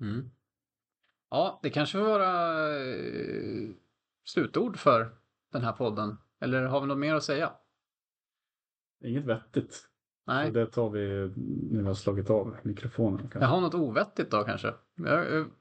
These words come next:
Speaker 1: en liten reflektion med mig från Danmark. Jag,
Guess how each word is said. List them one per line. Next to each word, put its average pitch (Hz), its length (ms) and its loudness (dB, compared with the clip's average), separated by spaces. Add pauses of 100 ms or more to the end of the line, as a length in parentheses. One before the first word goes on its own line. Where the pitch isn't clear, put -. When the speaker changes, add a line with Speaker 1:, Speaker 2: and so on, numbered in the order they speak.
(400)
Speaker 1:
en 175 120 2
liten 185 240 2
reflektion 180 480 0
med 135 140 -2
mig 127 100 -2
från 127 160 -2
Danmark. 131 520 0
Jag, 151 280 4